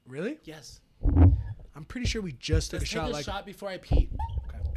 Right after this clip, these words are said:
Speaker 2: <laughs> I'm gonna call my friend. I have to call my friend. He's gonna send me this music video. He just shot it. Lazy piece of shit.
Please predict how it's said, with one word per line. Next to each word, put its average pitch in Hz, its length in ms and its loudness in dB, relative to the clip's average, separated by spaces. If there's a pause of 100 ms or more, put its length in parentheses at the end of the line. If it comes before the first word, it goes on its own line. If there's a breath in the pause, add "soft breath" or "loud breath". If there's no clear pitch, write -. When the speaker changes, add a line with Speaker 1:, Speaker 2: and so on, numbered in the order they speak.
(160)
Speaker 2:
<laughs> - 400 -14
I'm 170 80 -12
gonna 190 140 -14
call 208 220 -14
my 214 120 -12
friend. 190 440 -16
I 147 60 -6
have 156 100 -6
to - 60 -14
call 190 140 -8
my 190 100 0
friend. 143 260 12
He's 156 160 -4
gonna 156 180 -6
send 175 180 -10
me 165 60 -10
this 143 160 -10
music 151 300 -6
video. 151 360 -8 (400)
He 143 60 -20
just 139 180 -14
shot 151 180 -18
it. 156 140 -20 (800)
Lazy - 260 -8
piece - 220 4
of - 60 -16
shit. - 340 -12